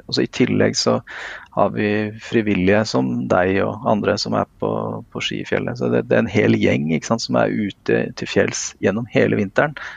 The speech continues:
fra midten av november til, ja, ut i juni,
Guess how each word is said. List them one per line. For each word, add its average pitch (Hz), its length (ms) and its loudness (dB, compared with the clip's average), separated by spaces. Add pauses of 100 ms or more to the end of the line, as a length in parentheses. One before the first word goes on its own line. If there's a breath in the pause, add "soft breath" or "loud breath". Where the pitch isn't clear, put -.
(220 loud breath)
fra 113 360 2
midten 110 280 -4
av 117 100 2
november 113 440 -2
til, 113 480 2 (520 loud breath)
ja, 120 200 0
ut 113 140 -6
i 117 100 0
juni, 165 320 4